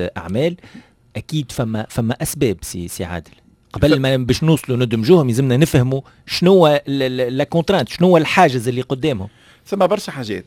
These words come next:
Speaker 2: آه، سي وليد، ثم سياق اجتماعي وثقافي مقيد. معناتها ال-، ال-، ال-، النموذج الكلاسيكي معناتها العمل بأجر هو اللي البريفيليجي.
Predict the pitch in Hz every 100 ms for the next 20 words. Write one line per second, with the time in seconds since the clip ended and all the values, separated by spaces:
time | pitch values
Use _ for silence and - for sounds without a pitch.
0 | - 95 95 92 87 87 82 - 78 92
1 | 175 - 143 117 - 143 143 113 - -
2 | 110 120 104 107 98 - - 113 - 90
3 | 98 123 190 - _ _ _ _ _ 101
4 | 117 107 110 101 117 110 113 117 110 110
5 | 110 117 127 190 131 113 92 95 123 110
6 | - 135 - 113 104 - - _ - 101
7 | 117 - 113 110 117 - 110 101 113 139
8 | 131 104 120 143 120 113 110 165 135 104
9 | 110 110 113 113 101 123 113 110 101 92
10 | 139 392